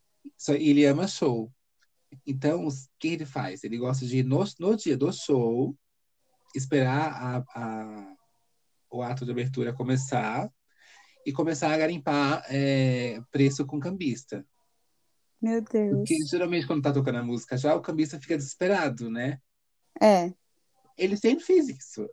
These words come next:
Speaker 1: eh, sempre deu certo. Nesse dia, a gente ia, e aí eu, eu sou cagão, né? Eu ia comprar meu ingresso na bilheteria antes, mas aí ele falou, "Não, vamos fazer isso, amigo, não sei o quê, não sei o quê." Beleza.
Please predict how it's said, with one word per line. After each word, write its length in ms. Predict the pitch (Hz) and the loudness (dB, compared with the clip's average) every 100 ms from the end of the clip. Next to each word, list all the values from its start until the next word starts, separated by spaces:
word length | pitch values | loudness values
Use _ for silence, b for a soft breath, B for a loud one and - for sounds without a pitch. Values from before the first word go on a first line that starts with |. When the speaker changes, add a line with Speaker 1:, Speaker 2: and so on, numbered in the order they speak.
| - | -12
Speaker 1:
eh, 140 | 135 - | -14 -14
sempre 300 | - 226 262 | -2 2 4
deu 160 | 359 359 | 4 4
certo. 580 | - 202 180 - - - _ _ | 0 -8 -8 -10 -20 -20 _ _
Nesse 400 | 147 185 233 - | -6 0 0 0
dia, 600 | 139 131 160 170 123 113 - _ _ _ _ _ - | -6 -4 -4 0 -2 -2 -12 _ _ _ _ _ -4
a 140 | 147 | -2
gente 460 | 139 147 143 135 156 | 0 0 -2 -6 -6
ia, 600 | 143 123 120 127 165 190 _ - | -4 -4 -2 0 0 -2 _ -2
e 140 | 135 | 2
aí 180 | 135 135 | 4 6
eu, 80 | 151 175 - | 4 2 0
eu 220 | 151 180 | 2 2
sou 180 | - 139 | 0 -2
cagão, 500 | 135 131 123 139 175 | 0 0 0 0 -2
né? 300 | 143 151 156 | -2 -2 -2
Eu 120 | 123 | -2
ia 120 | 127 | -2
comprar 260 | 135 135 127 | -2 -2 2
meu 100 | 131 | 2
ingresso 720 | 131 127 135 - 160 175 - _ _ _ | 2 2 0 -4 -2 -2 -6 _ _ _
na 280 | 120 120 117 | -10 -8 -6
bilheteria 680 | 120 139 165 151 127 135 143 | 0 0 0 -2 0 2 2
antes, 320 | 120 135 - | 0 -4 -4
mas 160 | 143 139 | -4 0
aí 60 | |
ele 80 | 147 | -2
falou, 200 | 156 151 | 0 0
"Não, 260 | 143 202 175 | 2 0 0
vamos 160 | 170 | -2
fazer 200 | 208 190 | -6 -2
isso, 240 | 190 180 170 | -2 -2 -4
amigo, 260 | 147 131 131 | 0 2 2
não 60 | |
sei 120 | 135 151 | -2 -4
o 20 | |
quê, 120 | 143 | -4
não 60 | 143 | -6
sei 100 | 208 | -8
o 20 | |
quê." 140 | - - | -16 -6
Beleza. 380 | 143 110 92 | -4 -4 -8